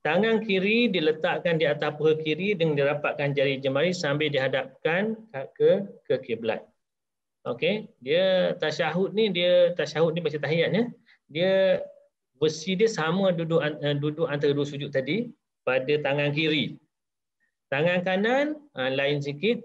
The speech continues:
iaitu dia, eh, jari-jari dirapatkan, ha, dan digenggam, jari telunjuk dan ibu jari, eh, kecuali jari telunjuk dan ibu jari. Nanti kita akan terangkan macam mana. Tangan kiri letakkan atas peha kiri serupa dengan duduk antara dua sujud.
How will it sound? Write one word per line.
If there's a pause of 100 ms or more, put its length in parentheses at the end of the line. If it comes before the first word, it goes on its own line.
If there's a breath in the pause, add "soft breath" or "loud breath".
(520)
iaitu
dia, (400)
eh, (320)
jari-jari
dirapatkan, (920)
ha, (260)
dan
digenggam, (680)
jari
telunjuk
dan
ibu
jari,
eh,
kecuali
jari
telunjuk
dan
ibu
jari.
Nanti
kita
akan
terangkan
macam
mana. (800)
Tangan
kiri
letakkan
atas
peha
kiri
serupa
dengan
duduk
antara
dua
sujud.